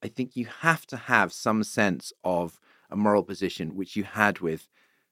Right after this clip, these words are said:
you had with Lenny Bruce, or you had with George Carlin, you had with all these people. And it might be a very dark and even contradictory position or worldview,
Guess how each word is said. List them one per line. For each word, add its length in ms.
you 120
had 220
with 120
Lenny 200
Bruce, 460
or 60
you 140
had 200
with 100
George 260
Carlin, 260
you 140
had 120
with 120
all 160
these 160
people. 340
And 80
it 80
might 240
be 100
a 40
very 420
dark 500
and 80
even 220
contradictory 960
position 640
or 140
worldview, 760